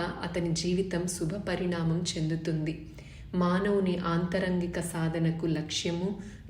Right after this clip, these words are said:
గమ్యము భగవంతుడొక్కడే. ఇతర దేశాలన్నింటిలో కంటే భారతదేశంలో ఎక్కువ మంది భక్తులు అవతరించారు. మన మత సాహిత్యం ఎంత సుసంపన్నమో, ఎంత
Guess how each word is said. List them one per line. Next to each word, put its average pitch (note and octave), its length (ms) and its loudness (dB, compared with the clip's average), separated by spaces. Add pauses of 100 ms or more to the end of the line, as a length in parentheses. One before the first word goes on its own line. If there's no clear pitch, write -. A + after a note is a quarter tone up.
గమ్యము F3 540 4 (120)
భగవంతుడొక్కడే. D#3+ 1040 0 (560)
ఇతర G#3 240 4 (100)
దేశాలన్నింటిలో G3 1080 4
కంటే E3+ 380 2 (120)
భారతదేశంలో F3 920 2 (120)
ఎక్కువ G#3+ 400 2
మంది E3 360 2
భక్తులు F3 460 2 (360)
అవతరించారు. E3 800 2 (540)
మన F#3+ 200 6
మత F3 320 4
సాహిత్యం G3 720 0
ఎంత E3 320 2
సుసంపన్నమో, E3+ 920 0 (500)
ఎంత F#3 280 0